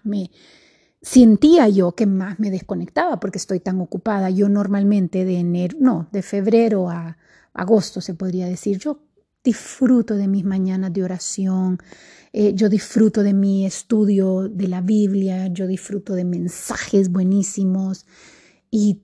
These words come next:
cuento con mucho tiempo para ello. O mejor dicho, le hago mucho tiempo. Pero Navidad, empieza octubre y yo creo que mi Biblia ahí está solita diciéndome, "Hello".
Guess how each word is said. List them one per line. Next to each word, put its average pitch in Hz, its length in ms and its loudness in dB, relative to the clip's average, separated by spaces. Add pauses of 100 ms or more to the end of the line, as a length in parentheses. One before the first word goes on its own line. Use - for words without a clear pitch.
(180)
cuento 254 480 4
con 180 160 -6
mucho 180 320 -8
tiempo 175 340 -8
para 175 240 -12
ello. 196 320 -8 (260)
O 208 120 2
mejor 190 280 2
dicho, 208 280 0
le 185 240 0
hago 214 340 2 (140)
mucho 180 340 -4
tiempo. - 440 -12 (280)
Pero - 460 -4
Navidad, 247 880 -4 (340)
empieza 185 500 -2
octubre 202 640 0
y 196 160 -4
yo 190 140 -2
creo 196 320 -4
que 202 100 -4
mi 185 180 -2
Biblia 214 360 -4
ahí 220 80 -4
está 302 500 -8
solita 254 540 -6
diciéndome, 240 680 -4
"Hello". 254 300 0